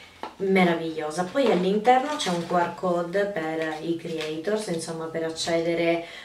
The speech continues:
all'area dove ci fanno vedere il tracking code del pacco che deve arrivare, e nello specifico loro mi avevano chiesto di fare una selezione di diversi prodotti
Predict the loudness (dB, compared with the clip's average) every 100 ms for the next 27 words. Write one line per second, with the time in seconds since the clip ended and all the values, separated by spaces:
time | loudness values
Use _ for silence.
0 | -4 0 2 2 2 4 4 2 0 -2
1 | -2 -2 -2 0 2 2 2 2 0 0
2 | -4 -2 0 2 0 0 -4 -4 -4 -4
3 | -2 0 0 0 -2 -4 -2 -2 -2 -4
4 | -10 0 4 6 6 4 2 0 2 2
5 | 2 2 4 4 4 4 2 2 0 -2
6 | -4 -6 -4 -4 -2 -2 -2 0 0 0
7 | -2 -4 -6 -4 -2 0 0 0 -2 -2
8 | -2 0 0 -2 -4 -2 -2